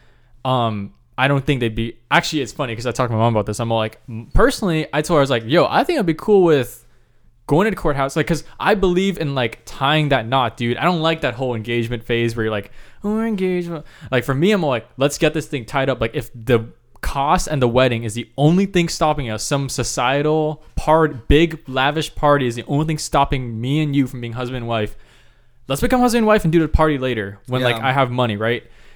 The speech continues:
Speaker 1: So I'd be down to go to the courthouse, get legally married because I really believe in this person and I wanna just get married to her,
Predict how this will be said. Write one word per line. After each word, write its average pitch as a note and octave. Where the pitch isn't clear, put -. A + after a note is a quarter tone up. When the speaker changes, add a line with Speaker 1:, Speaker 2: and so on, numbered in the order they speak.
Speaker 1:
So -
I'd G#3
be A3+
down E3
to C#3
go C#3
to -
the B2
courthouse, E3
get D3
legally D#3+
married A#2
because B2+
I B2+
really C3
believe C#3
in D#3
this -
person -
and A2+
I A#2
wanna B2+
just C3+
get B2+
married C#3
to G#2+
her, G#2+